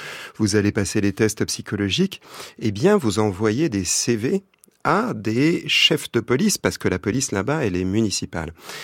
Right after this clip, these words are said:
Et dans le fond, vous choisissez votre police en fonction de est-ce que je veux une police répressive, dure, dans un grand ensemble urbain, je prends par exemple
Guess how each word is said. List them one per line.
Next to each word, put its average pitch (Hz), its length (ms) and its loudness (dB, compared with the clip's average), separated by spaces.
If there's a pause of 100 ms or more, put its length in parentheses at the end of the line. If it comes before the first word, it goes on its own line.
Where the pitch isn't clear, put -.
(160)
Et 107 280 2
dans 117 180 2
le 123 80 2
fond, 180 320 2
vous 113 220 -2
choisissez 170 760 0
votre 120 300 0
police - 320 -2
en 127 80 -2
fonction 123 420 -2
de 113 240 2
est-ce 135 180 -2
que 127 140 -4
je 107 140 0
veux 139 580 2
une 110 140 0
police 113 420 0 (240)
répressive, 101 1040 -4
dure, 113 460 -4
dans - 220 -10
un 95 100 -8
grand 120 400 -2
ensemble 104 420 -2
urbain, 107 400 2
je - 60 -6
prends - 140 -6
par - 100 -6
exemple 101 260 -2